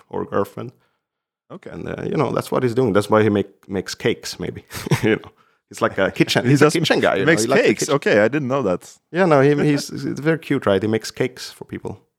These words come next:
Speaker 2: Wow.
Speaker 1: <laughs>
Speaker 2: Yeah.
Speaker 1: If you go to him, he will treat you to, with cake, cake and, uh, and coffee.
Speaker 2: Well, I mean, uh, maybe he would be a nice,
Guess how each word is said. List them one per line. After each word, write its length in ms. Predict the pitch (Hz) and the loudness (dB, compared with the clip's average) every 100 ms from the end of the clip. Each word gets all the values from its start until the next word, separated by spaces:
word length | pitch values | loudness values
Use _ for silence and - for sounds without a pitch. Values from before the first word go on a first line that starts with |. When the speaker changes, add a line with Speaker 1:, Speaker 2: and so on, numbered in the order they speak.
| _ _ - - - | _ _ -12 -10 -4
Speaker 2:
Wow. 160 | - - | -4 -4
Speaker 1:
<laughs> 600 | - _ _ _ - - | -10 _ _ _ -20 -16
Speaker 2:
Yeah. 140 | 147 127 | -12 -8
Speaker 1:
If 120 | 127 | -4
you 80 | 131 | 2
go 180 | 139 | 2
to 100 | 143 | 2
him, 260 | 135 110 110 | 0 0 -2
he 120 | - 117 | -6 -6
will 100 | 110 | -4
treat 240 | 123 117 | -6 -6
you 60 | - | -8
to, 200 | 107 107 | -6 -6
with 180 | 107 | -6
cake, 380 | - 127 98 - _ _ _ _ _ | -6 -6 -6 -12 _ _ _ _ _
cake 220 | - - 101 | -14 -10 -8
and, 160 | 95 | -6
uh, 260 | 90 92 95 - | -4 -4 -6 -6
and 120 | 104 | -8
coffee. 320 | - 110 - - _ _ _ _ _ _ _ _ - | -4 -6 -6 -20 _ _ _ _ _ _ _ _ 0
Speaker 2:
Well, 160 | 139 139 | 2 2
I 100 | 143 | 0
mean, 240 | 170 160 - | -2 -4 2
uh, 480 | 135 139 135 135 131 110 110 104 117 | 4 6 6 2 0 -6 -10 -14 -4
maybe 200 | 143 220 | 0 4
he 100 | 214 | 6
would 220 | 175 156 | 6 6
be 140 | 151 147 | 6 6
a 60 | |
nice, 520 | 139 139 135 - - | 4 2 2 -2 -8